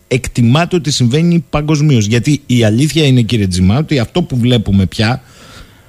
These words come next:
ε, δεν νομίζω ότι οι Αμερικανοί επιστρέφουν στη Σομαλία για τους πειρατές. Έχει σχέση, λέω εγώ, με την Ερυθρά Θάλασσα, με τη, με το Σουέζ.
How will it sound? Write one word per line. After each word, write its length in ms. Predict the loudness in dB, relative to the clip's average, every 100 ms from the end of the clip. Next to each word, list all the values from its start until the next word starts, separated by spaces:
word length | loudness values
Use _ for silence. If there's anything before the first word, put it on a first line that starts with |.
| _ -6
ε, 480 | 0 2 4 4 2 -4 -8
δεν 180 | -2 2
νομίζω 280 | 2 2
ότι 120 | 2 2
οι 40 |
Αμερικανοί 440 | 2 2 2 2
επιστρέφουν 400 | 2 0 0 0
στη 100 | 0
Σομαλία 640 | 2 2 2 2 2 0 -2 _ _ _
για 220 | -2 0 2
τους 200 | 0 0
πειρατές. 720 | 0 0 0 0 0 -2 -10
Έχει 260 | -2 -2 0
σχέση, 380 | 0 0 0 0
λέω 220 | 0 2
εγώ, 300 | 2 2 2 2
με 160 | 0
την 120 | 2 2
Ερυθρά 360 | 0 0 -2
Θάλασσα, 500 | 0 0 0 0 0
με 120 | 0
τη, 260 | 0 0 2
με 100 | 0
το 140 | 0
Σουέζ. 320 | -2 0 0